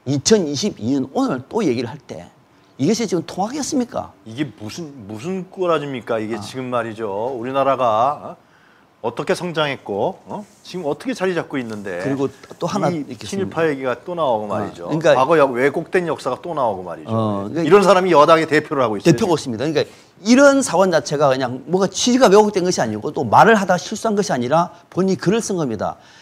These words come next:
Speaker 1: 그러니까 이런 시각 자체가, 자체가 결국은 우리가 이민-, 일본의 식민지 사관이라고 말을 하고 있는 것이고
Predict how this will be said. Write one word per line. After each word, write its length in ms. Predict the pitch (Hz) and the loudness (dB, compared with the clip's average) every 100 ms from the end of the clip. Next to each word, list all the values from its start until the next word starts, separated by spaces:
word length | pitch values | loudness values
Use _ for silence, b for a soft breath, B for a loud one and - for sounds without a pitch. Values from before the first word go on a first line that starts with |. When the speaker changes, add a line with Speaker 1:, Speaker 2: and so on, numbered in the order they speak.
| b - | b -8
Speaker 1:
그러니까 240 | 160 - | -8 2
이런 260 | 247 294 277 | 6 8 6
시각 340 | - 247 254 | 4 4 4
자체가, 480 | - - 165 120 - _ _ | 2 -2 -2 -2 -8 _ _
자체가 840 | - - - 139 143 160 151 156 - b b | -14 -12 -4 0 6 8 8 4 -2 b b
결국은 480 | 165 175 196 214 202 b b b | 4 6 6 6 4 b b b
우리가 240 | 127 151 165 | -4 4 4
이민-, 680 | - 185 185 180 175 170 165 - | 2 0 0 2 0 0 -4 0
일본의 580 | 180 175 175 196 190 190 | 4 6 6 4 2 -2
식민지 720 | - - 247 247 254 233 226 | -8 0 2 4 6 4 4
사관이라고 560 | 208 - 160 156 143 147 | 0 0 4 4 6 6
말을 180 | 123 120 | 6 4
하고 200 | 139 131 | 2 -2
있는 260 | 110 117 113 | -2 -4 -6
것이고 380 | 110 107 87 | -8 -8 -10